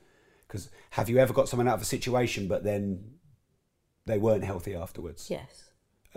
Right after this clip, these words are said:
Speaker 1: Uh, people have died?
Speaker 2: Um, I have been lucky. Oh, you see, that, that's an interesting question. People have died. Yes, people, yes. If you look at people that, um, have been kidnapped in Syria, we know that people have died.
Speaker 1: What, after they've come out?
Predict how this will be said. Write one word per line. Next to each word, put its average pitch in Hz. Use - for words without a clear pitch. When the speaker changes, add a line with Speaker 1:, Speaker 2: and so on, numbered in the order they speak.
Speaker 1:
Uh, -
people -
have 107
died? 101
Speaker 2:
Um, 202
I 226
have 233
been 196
lucky. 202
Oh, 254
you 247
see, 262
that, 220
that's 185
an 262
interesting 220
question. 190
People 220
have 190
died. 175
Yes, 196
people, 214
yes. 175
If 196
you 208
look 190
at -
people 180
that, 175
um, 165
have 170
been 170
kidnapped -
in 175
Syria, 196
we 190
know 180
that -
people 185
have 175
died. 185
Speaker 1:
What, 107
after 117
they've 107
come 107
out? 107